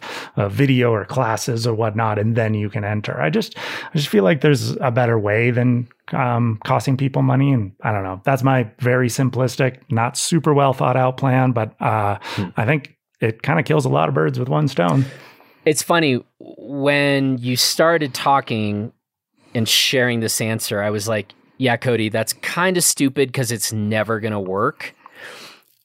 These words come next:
Speaker 2: And yet, like, it is the thing, like, j-, it's, and it seems stupid only because we have such a different model. Our model is you just pay.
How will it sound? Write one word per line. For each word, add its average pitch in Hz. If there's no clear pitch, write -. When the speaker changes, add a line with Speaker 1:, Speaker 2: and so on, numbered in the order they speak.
Speaker 2:
And 147
yet, 196
like, 139
it 139
is 170
the 127
thing, 101
like, 113
j-, -
it's, -
and 156
it 131
seems 202
stupid 127
only 190
because 120
we 127
have 127
such -
a -
different 123
model. 101
Our 117
model 202
is 127
you 135
just 123
pay. 87